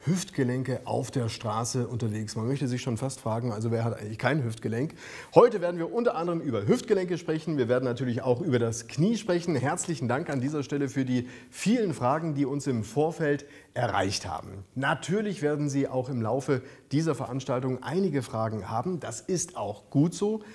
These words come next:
Schreiben Sie uns. Sie sehen hier auf der Homepage, und zwar müsste das auf dieser Seite sein, ein Kontaktformular, ganz an der Seite von der Homepage. Und dort können Sie einfach draufklicken. Dort finden Sie sowohl Telefonnummern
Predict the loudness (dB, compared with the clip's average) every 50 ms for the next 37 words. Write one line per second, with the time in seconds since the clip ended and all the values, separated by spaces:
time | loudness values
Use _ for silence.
0 | -20 -20 -20 -16 -14 -10 -10 -8 0 4 4 4 4 2 0 -2 -4 -6 -8 -10
1 | -12 -14 -10 -8 -8 -4 -2 -2 0 6 6 6 6 6 4 2 2 2 4 4
2 | 4 4 4 2 0 0 0 0 2 2 2 2 2 0 0 0 0 -2 -2 -2
3 | -2 -2 -2 -2 0 2 2 2 2 0 -2 -2 -2 0 0 0 0 0 -2 -4
4 | -2 -2 0 0 0 2 0 0 0 -2 -4 -4 -6 -4 -4 -2 -2 0 0 0
5 | -2 -4 -10 -16 -16 -18 -8 -2 2 2 2 2 2 2 0 0 0 -2 -4 -4
6 | -4 -8 -10 -10 -4 -4 -4 -2 -2 -4 -4 -4 -4 -2 -2 -2 -2 -2 -4 -6
7 | -6 -4 -4 -4 -4 -4 -4 -4 -4 -2 -2 -4 -4 -4 -6 -6 -6 -4 -4 -4
8 | -4 -4 -2 -2 -4 -4 -6 -10 -14 -16 -18 -20 -18 -20 -20 -2 2 2 2 2
9 | 2 0 2 4 4 4 2 0 -2 -4 -2 -2 -2 -4 -4 -6 -6 -6 -6 -6
10 | -6 -6 -4 -4 -2 0 0 0 -2 -4 -6 -10 -10 -6 -4 -2 -2 0 0 0
11 | 0 0 -2 0 2 2 2 2 0 -4 -6 -6 -4 -2 -2 -2 0 2 0 0
12 | 0 -2 -2 -2 0 0 0 0 -2 -2 -4 0 0 2 2 2 2 2 2 2
13 | 2 0 -2